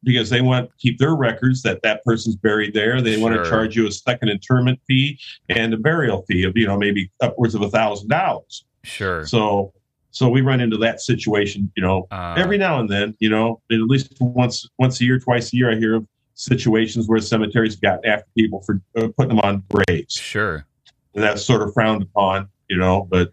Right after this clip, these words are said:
Speaker 1: uh,
Speaker 2: Yeah, I mean, they're in the business of interring people, and you go and inter someone there for free. I guess I see it from their side, but also from the family side. It's like, "Hey, we own this plot. Can't I sprinkle some dust on top
Speaker 1: I
Speaker 2: of the
Speaker 1: know.
Speaker 2: grass?" You know, I mean, yeah, that, that's a,
Speaker 1: I
Speaker 2: that's
Speaker 1: know.
Speaker 2: a tough one.
Speaker 1: It's the,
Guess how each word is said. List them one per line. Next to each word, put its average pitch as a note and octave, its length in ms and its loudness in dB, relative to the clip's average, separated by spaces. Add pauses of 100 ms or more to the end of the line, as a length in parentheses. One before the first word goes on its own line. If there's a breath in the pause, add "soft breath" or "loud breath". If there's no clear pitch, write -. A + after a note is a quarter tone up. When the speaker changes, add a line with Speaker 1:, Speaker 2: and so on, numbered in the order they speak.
(140)
Speaker 1:
uh, - 140 4
Speaker 2:
Yeah, E3+ 180 2
I E3+ 40 -4
mean, E3 160 -4
they're D3+ 160 0
in C3 40 0
the A#2 60 0
business A2 380 -2
of G2+ 340 -2 (140)
interring A2 360 0
people, G2 360 0
and F#2 100 -2
you F2+ 60 -2
go F#2+ 180 2
and F#2 80 -2
inter F2+ 300 -2
someone F#2 260 -2
there F2+ 140 0
for F2 120 -10
free. E2+ 400 0
I E2 40 0
guess D#2+ 420 -2
I F#2 40 -4
see G2 180 -2
it D#2+ 80 -6
from F2+ 100 -4
their F2 160 0
side, E2 320 -2
but C3+ 100 0
also C3+ 220 2
from G#2+ 200 -2
the F#2 60 -2
family A2+ 300 0
side. F#2 220 2
It's F2 100 -4
like, G2 120 0
"Hey, F3 100 0
we D#3 120 0
own D3 240 -2
this G2+ 160 -2
plot. G#2 440 2
Can't G2 180 -4
I G2 80 -2
sprinkle G#2+ 380 -4
some G2+ 300 -4 (320 soft breath)
dust A2 340 0
on G2+ 160 -2
top A2 200 0
Speaker 1:
I A#2 40 2
Speaker 2:
of G2+ 80 -4
the G#2 40 -4
Speaker 1:
know. G2+ 120 2
Speaker 2:
grass?" C3 400 2
You C#3 120 -6
know, D#3 200 -2
I B2 120 0
mean, F#2+ 140 -4
yeah, A#2 140 -2
that, A2+ 180 -2
that's B2+ 180 -2
a, F2+ 240 0
Speaker 1:
I A#2 120 0
Speaker 2:
that's B2+ 160 0
Speaker 1:
know. C3 100 4
Speaker 2:
a A#2+ 40 4 (120)
tough A#2+ 80 2
one. B2+ 100 2
Speaker 1:
It's G#2 120 -8
the, A#2 200 0